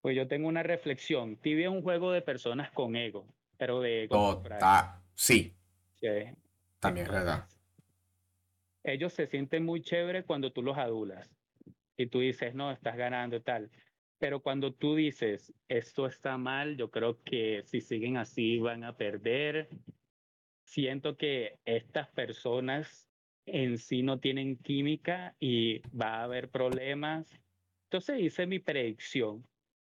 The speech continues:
Speaker 1: que de las cuales once predicciones, vamos a poner diez porque la número once era si yo iba a pelear guerra, que lo hice.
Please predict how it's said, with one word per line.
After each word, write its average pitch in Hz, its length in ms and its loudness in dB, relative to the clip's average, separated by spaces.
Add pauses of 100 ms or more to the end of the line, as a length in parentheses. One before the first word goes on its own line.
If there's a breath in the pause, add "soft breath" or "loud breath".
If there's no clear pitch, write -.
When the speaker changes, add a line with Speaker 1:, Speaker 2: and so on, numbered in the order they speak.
(120)
Speaker 1:
que 117 140 0
de 113 100 2
las 107 180 -2
cuales 123 540 -2 (100)
once 117 320 -2
predicciones, 165 480 -2
vamos 170 180 -2
a - 20 -12
poner 135 260 0
diez 143 180 0
porque 120 400 -2
la 113 220 -2
número 127 340 -2
once 113 260 -2
era 135 160 0
si 117 160 -6
yo 107 100 -2
iba 113 140 2
a 127 80 -4
pelear 107 340 -2
guerra, 110 340 -2 (320)
que 113 100 -2
lo 104 180 0
hice. 117 400 -4